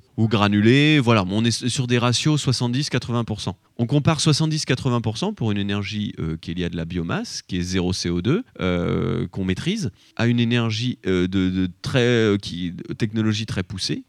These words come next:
qui a fait cinq cents bornes pour venir chez nous, tout ça, à dix ou quinze pour cent de rendement. Voilà. Donc c'est, c'est, c'est intéressant de faire ce, de se faire ce parallèle. Donc, euh, donc voilà,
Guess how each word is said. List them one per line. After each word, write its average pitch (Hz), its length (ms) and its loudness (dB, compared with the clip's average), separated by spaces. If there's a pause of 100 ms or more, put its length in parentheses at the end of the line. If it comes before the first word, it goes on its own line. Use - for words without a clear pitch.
(140)
qui - 80 -6
a 87 60 -2
fait 92 200 -2
cinq 101 140 -6
cents 98 180 -4
bornes 104 240 -2
pour 90 100 -6
venir 85 160 -6
chez - 140 -8
nous, 92 120 -6
tout 90 120 -8
ça, - 220 -4
à 87 120 -6
dix 120 340 -10
ou 110 60 -6
quinze 147 240 -8
pour - 180 -10
cent 131 120 -8
de 117 40 -8
rendement. 95 300 -10 (240)
Voilà. 87 180 -6 (360)
Donc 98 120 -6
c'est, - 160 -6
c'est, 98 240 -2
c'est - 120 -4
intéressant 95 360 -2
de 123 60 -6
faire 101 160 -4
ce, - 140 -8 (360)
de 95 120 -4
se 98 140 -6
faire 139 180 -4
ce 110 100 -4
parallèle. 101 380 -4 (520)
Donc, 123 220 2
euh, 110 720 2 (160)
donc 123 300 2
voilà, 113 320 0